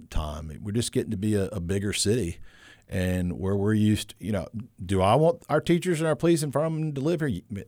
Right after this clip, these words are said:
And I use them just as examples 'cause we know ballpark salary, but there's tons of people all in that, in that, um, in that, in that, uh, income range.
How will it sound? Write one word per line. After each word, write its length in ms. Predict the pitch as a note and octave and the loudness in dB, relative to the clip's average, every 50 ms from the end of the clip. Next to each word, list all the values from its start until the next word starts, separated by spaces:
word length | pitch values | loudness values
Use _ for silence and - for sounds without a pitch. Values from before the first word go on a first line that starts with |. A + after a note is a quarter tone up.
| - - - | -16 -14 -8
And 160 | A2+ A2 B2 | -4 0 2
I 60 | C3+ | 4
use 260 | C3 A2+ G#2+ G2+ - | 6 6 6 4 4
them 220 | - G2+ F#2+ F#2 E2 | 2 0 0 0 0
just 240 | F#2 F2 - - E2+ | -2 -2 -2 -2 -4
as 240 | E2+ D2+ D#2 - | -4 -4 -4 -8
examples 580 | - - - E2+ F2 F2+ F2+ F2+ - F2 D#2+ - | -8 -6 -4 0 2 2 2 2 0 -2 -4 -4
'cause 160 | - E2 - | -6 -8 -6
we 80 | - F2+ | -4 -4
know 140 | F2 F#2 F#2 | -4 -4 -4
ballpark 480 | E2 - F2 E2+ - - E2+ E2+ - - | -2 -2 -2 -2 -2 -4 -6 -6 -6 -8
salary, 340 | - - - - - F#2 | -8 -8 -6 -6 -6 -6
but 120 | F2 G2+ - | -6 -4 -2
there's 180 | A2+ G#2 - - - | -2 -4 -4 -6 -8
tons 360 | - - C#3 C3 B2 A2+ F2+ | -2 2 4 6 6 4 4
of 80 | F#2 - | 2 0
people 340 | F#2 F2 - - D2+ - - | 0 -2 -2 -4 -10 -10 -8
all 220 | - F#2 F#2 F2 | -8 -6 -6 -6
in 80 | F2+ F2+ | -6 -6
that, 240 | F2+ - - - - - - - - - - - - | -8 -8 -10 -12 -16 -20 -18 -16 -12 -12 -12 -10 -4
in 180 | - G2+ F#2+ F#2+ | 0 2 4 6
that, 280 | F#2 F#2 F2+ F2+ F2+ | 6 6 6 6 4
um, 380 | F2 E2+ E2+ F2+ F2+ - - - _ - - - - - | 4 2 0 -2 -6 -10 -12 -16 _ -20 -20 -16 -8 -6
in 120 | G2 F2+ | -4 -4
that, 180 | F2+ F2+ - - _ - - - | -4 -4 -6 -10 _ -18 -12 -8
in 180 | F#2+ F2+ F2+ | -8 -6 -6
that, 200 | G2+ G2 F#2+ - - - - _ _ _ - | -6 -8 -8 -10 -14 -18 -20 _ _ _ -18
uh, 180 | - - - G2 - | -16 -14 -14 -10 -4
income 400 | A2+ G#2+ G#2 G2 - F#2+ F2 D#2+ | 0 0 0 2 0 0 0 0
range. 420 | E2 F2 F#2 - - F#2+ G2+ - | 0 -2 -4 -4 -6 -6 -8 -10